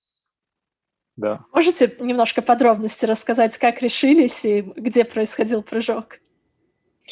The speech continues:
Speaker 1: Так, э, под Москвой, э, решились мы,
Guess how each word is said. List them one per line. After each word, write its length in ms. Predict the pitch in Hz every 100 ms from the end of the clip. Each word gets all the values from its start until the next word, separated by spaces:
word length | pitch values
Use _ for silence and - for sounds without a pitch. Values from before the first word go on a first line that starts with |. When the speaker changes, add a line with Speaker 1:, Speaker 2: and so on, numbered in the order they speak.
| - - - - _ _ -
Speaker 1:
Так, 300 | - - -
э, 180 | 123 117
под 200 | - 117
Москвой, 580 | 123 120 - 143 151 165
э, 40 |
решились 1600 | 175 143 120 113 117 117 113 110 107 110 117 - 131 120 117 98
мы, 220 | 117 110